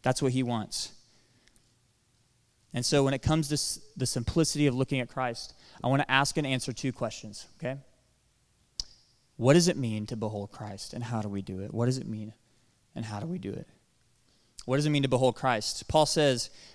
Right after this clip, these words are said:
"Beholding as in a mirror the glory of the Lord." Beholding carries the, this idea of, "I'm stopping to stare at something." You know, if you're driving in a car and there's a crash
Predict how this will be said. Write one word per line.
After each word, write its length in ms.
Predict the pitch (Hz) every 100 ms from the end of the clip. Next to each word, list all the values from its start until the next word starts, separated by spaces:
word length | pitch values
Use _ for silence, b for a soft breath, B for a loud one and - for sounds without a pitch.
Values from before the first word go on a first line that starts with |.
| -
"Beholding 580 | 131 - 170 175 175 156
as 260 | 135 139
in 260 | 135 151 165 -
a 100 | 147
mirror 580 | 131 143 147 104 101 -
the 100 | 120
glory 320 | 113 120 120
of 80 | 113
the 80 | 117
Lord." 260 | 110 101 - B B
Beholding 460 | 151 139 190 190 175
carries 400 | - 160 175 147
the, 260 | 156 147 -
this 180 | 139 127
idea 500 | 143 139 143 143 127
of, 160 | 123
"I'm 140 | 127 127
stopping 720 | - - 175 160 - 208 214 - B -
to 120 | 160
stare 440 | - - 147 135
at 120 | 117 -
something." 520 | 120 104 110 101 110 _ _ _ _ _ _ _ _ _ _ _ _ -
You 80 | 139
know, 60 |
if 60 | 143
you're 120 | 151
driving 400 | 131 156 160 160
in 80 | 151
a 40 |
car 520 | - 151 147 151 156 - b b b -
and 80 |
there's 140 | 123 123
a 20 |
crash 680 | - 151 147 147 151 - -